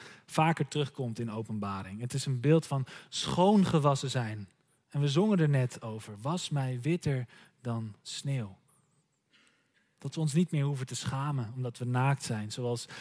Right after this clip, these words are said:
Adam en Eva zich schaamden in het Hof van Eden toen ze gegeten hadden van de verboden vrucht. En wisten: "Ik heb iets fout gedaan. Ik ben schuldig." We hoeven ons niet meer te schamen,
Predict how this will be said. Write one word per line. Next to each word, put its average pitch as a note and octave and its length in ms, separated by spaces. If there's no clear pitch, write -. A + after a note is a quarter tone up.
Adam D3 400
en C#3 80
Eva C#3 340
zich B2 200
schaamden C3+ 520
in A#2+ 40
het A#2+ 80
Hof E3 220
van D#3 160
Eden C#3+ 360
toen C#3+ 180
ze B2+ 180
gegeten E3 480
hadden D3 180
van C#3+ 160
de C3+ 80
verboden C3+ 480
vrucht. - 500
En B2+ 180
wisten: C3+ 480
"Ik C3+ 100
heb C3+ 220
iets C3+ 140
fout C3+ 340
gedaan. A2 360
Ik F3 260
ben C#3+ 180
schuldig." B2+ 600
We C3+ 60
hoeven G3 320
ons E3+ 220
niet D3 180
meer B2+ 120
te B2+ 100
schamen, A2+ 480